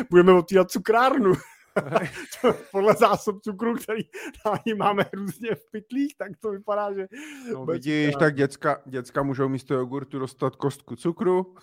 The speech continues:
Speaker 1: No, přesně. Koupíme
Speaker 2: A
Speaker 1: nějaký
Speaker 2: je-,
Speaker 1: levnej hnusnej a nasypeme do toho
Speaker 2: a je
Speaker 1: ten
Speaker 2: to.
Speaker 1: cukr a oni budou rádi.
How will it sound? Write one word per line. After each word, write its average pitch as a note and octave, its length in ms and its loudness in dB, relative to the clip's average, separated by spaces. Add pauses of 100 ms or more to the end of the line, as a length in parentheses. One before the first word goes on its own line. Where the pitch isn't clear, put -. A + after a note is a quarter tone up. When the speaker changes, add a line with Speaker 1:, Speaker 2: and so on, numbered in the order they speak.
(120)
Speaker 1:
No, B3 240 -2 (420)
přesně. F3+ 420 -4 (640)
Koupíme F#3+ 300 -2
Speaker 2:
A G3 40 4
Speaker 1:
nějaký E3+ 140 4
Speaker 2:
je-, F#3+ 40 4
Speaker 1:
levnej F#3 300 0
hnusnej F3+ 440 -4
a F3 60 -4
nasypeme F3 380 -4
do F3 80 -4
toho C3 180 -2
Speaker 2:
a C3 40 -2
je C3+ 60 -4
Speaker 1:
ten D#3 120 -2
Speaker 2:
to. A#2+ 120 -8
Speaker 1:
cukr C3 180 -8
a E3+ 60 -2
oni D3+ 220 -4
budou D3 200 -4
rádi. B2 320 -4